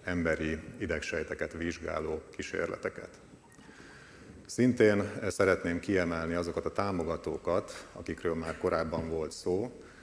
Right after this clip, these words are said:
de minden egyes prezentációmkor köteles vagyok bemutatni a European Research Council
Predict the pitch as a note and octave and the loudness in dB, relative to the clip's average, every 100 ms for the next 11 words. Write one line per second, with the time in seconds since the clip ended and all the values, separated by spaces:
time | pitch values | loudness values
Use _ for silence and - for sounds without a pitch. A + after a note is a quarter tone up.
0 | - - - E2+ E2+ E2+ G2+ G2+ F2 F2 | -20 -20 -8 0 2 2 0 2 2 2
1 | E2 D#2+ - E2+ E2+ D#2+ - D#2 - D#2+ | 0 -2 -2 0 0 -2 -4 -4 -2 -4
2 | D#2 F2 E2 - E2+ D#2+ D#2 - D#2+ D#2 | -4 -4 -4 -2 0 0 -2 -4 -4 -4
3 | - - - - F2 E2+ D#2 D#2+ - E2 | -6 -14 -14 -4 0 0 -2 -4 -4 -4
4 | F2+ G#2+ - - - - - - D#2 F2 | -4 -6 -12 -20 -20 -20 -16 -6 -2 2
5 | F2+ E2+ E2 E2 G2+ - F#2+ - - E2+ | 2 2 0 0 -2 2 0 0 -2 -2
6 | E2 - D#2+ D#2 | -2 -2 -2 -2